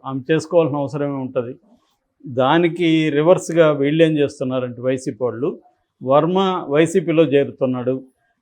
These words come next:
ఆయనకి పవన్ కళ్యాణ్తో కంఫర్టబుల్‌గా లేదు అని వీళ్ళు ఒక ప్రచారం మొదలుపెట్టారు. నిజానికి వర్మ కూడా వైసీపీలో చేరుతున్నట్టు ఎక్కడ కన్ఫర్మ్ కాలేదు.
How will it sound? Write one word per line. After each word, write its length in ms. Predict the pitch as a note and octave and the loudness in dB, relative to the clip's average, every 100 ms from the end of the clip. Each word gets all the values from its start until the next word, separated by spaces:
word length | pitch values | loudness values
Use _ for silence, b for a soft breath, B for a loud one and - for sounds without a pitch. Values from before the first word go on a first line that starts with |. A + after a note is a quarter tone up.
| _ | _
ఆయనకి 640 | C3 C3+ C3+ C3+ C3 B2+ A#2+ - | -6 -4 -6 -4 -2 -2 -4 -2
పవన్ 320 | C3+ D3+ D#3 | 0 0 0
కళ్యాణ్తో 400 | D3+ D3 C#3+ D3 | -2 -2 -2 -4
కంఫర్టబుల్‌గా 720 | C#3 C3 D3 - C3 C3 C3 | -4 -6 -6 -4 -4 -2 0
లేదు 460 | B2+ B2+ C3 B2+ B2+ _ _ _ _ - | 0 -2 -4 -6 -8 _ _ _ _ -6
అని 140 | C#3+ | -2
వీళ్ళు 360 | F#3+ D3 E3+ F3 | 2 2 4 4
ఒక 240 | D3+ C3+ | 4 2
ప్రచారం 440 | C3 B2 C#3 E3 E3+ | -2 0 0 0 -2
మొదలుపెట్టారు. 520 | B2 A2 G#2 G2+ E2+ - _ _ _ C3+ | -4 -6 -12 -16 -16 -18 _ _ _ -6
నిజానికి 440 | B2+ E3 E3+ D#3+ | 2 4 4 2
వర్మ 380 | C3+ C3+ D#3+ E3+ | 2 2 2 2
కూడా 280 | D#3+ D#3+ F#3+ | 4 4 6
వైసీపీలో 580 | D3 D3 D#3+ D3+ D3+ | 4 2 -2 -4 -2
చేరుతున్నట్టు 920 | D3+ - D3 C#3 - C#3+ C#3+ A#2+ G3+ E3 | -4 0 0 0 -4 -4 -4 -2 0 2
ఎక్కడ 300 | C3+ C#3+ D3 | 0 0 -2
కన్ఫర్మ్ 520 | C3+ B2+ B2+ C#3+ B2 | -2 -6 -4 -4 -4
కాలేదు. 380 | - B2 G2+ | -2 -2 -2